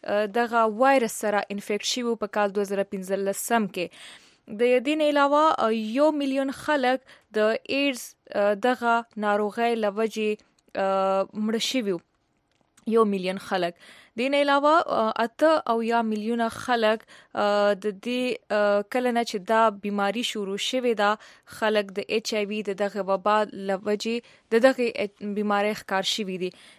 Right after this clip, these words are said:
دې نه علاوه به موږ تاسو سره، آه، نور هم په دې لړ کې، آه، معلومات شریکوو.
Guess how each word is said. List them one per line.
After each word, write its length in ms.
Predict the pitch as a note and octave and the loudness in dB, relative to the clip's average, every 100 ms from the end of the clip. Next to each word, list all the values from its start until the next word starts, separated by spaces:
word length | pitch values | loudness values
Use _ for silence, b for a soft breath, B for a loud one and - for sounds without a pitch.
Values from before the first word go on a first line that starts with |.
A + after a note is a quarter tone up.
| - | -6
دې 120 | A#3 D#4+ | -4 0
نه 60 | |
علاوه 300 | D#4+ D4+ D4+ | 2 2 0
به 100 | D4+ D4 | -2 -4
موږ 240 | D4 D4 C#4+ | 0 2 2
تاسو 180 | C#4+ - | -2 0
سره، 240 | C4+ C4+ C#4 _ - | 2 2 2 _ -4
آه، 400 | G#3+ G#3+ G#3+ G#3+ | 0 2 2 0
نور 340 | A#3 D4 D#4 | 0 2 2
هم 360 | C4 C4 D#4+ A#3+ | 2 4 4 2
په 220 | - G3+ | -6 -4
دې 140 | A3+ A3 | -2 -2
لړ 100 | A3 - | -4 -4
کې، 140 | A3+ G#3+ - | -2 -2 0
آه، 160 | G3+ G3 G3+ | -4 -2 -2
معلومات 380 | G3+ G#3 A3 | -2 -2 -4
شریکوو. 680 | - G#3+ G3+ - A3 A3+ D#4+ | -4 -8 -8 -6 -6 -2 -4